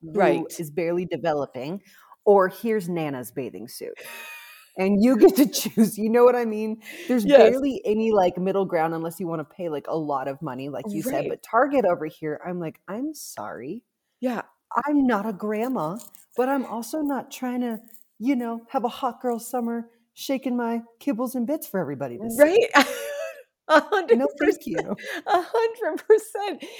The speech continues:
Speaker 2: And even, I went into Victoria's Secret because they have bathing suits that, like, are your bra size. So I was like, "Okay, I'll try that on." And I tried on one of their one pieces. Whoa, dude! The,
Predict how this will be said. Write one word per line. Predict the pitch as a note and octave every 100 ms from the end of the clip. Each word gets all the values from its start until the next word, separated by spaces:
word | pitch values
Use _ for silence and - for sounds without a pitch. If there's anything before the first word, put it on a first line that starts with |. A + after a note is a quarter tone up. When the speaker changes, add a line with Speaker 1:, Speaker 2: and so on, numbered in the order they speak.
| D#4
Speaker 2:
And | E4+
even, | E4 D#4+ E4+
I | C4+
went | D4+
into | F4+ F#4
Victoria's | C4 - A#3+ G3+ -
Secret | F3 - A3+ B3 -
because | A3 A3+ G#3
they | G3 F#3+
have | G#3 F3
bathing | D#3+ D3+ E3
suits | - F3+ - -
that, | D3+ -
like, | E3+ - -
are | D#3
your | D#3
bra | C#3+ C3+ C3+
size. | - G#3+ A#3+ C4 C4 _ _ -
So | C4
I |
was | B3
like, | A3+ A3
"Okay, | C#4 B3
I'll | F3+
try | F#3 F#3
that | E3 D3+
on." | C#3+ C#3 _ G3 -
And |
I | B3+
tried | B3+ D4 D4+
on | D#4
one | C#4
of | B3
their | G#3
one | E3+ D#3+
pieces. | F3 A3+ - D4+ C4 - _ _ _ - -
Whoa, | - C4 E4 G4+ G#4
dude! | - A#3 A#3 E4 - - C#4
The, | D#4+ E4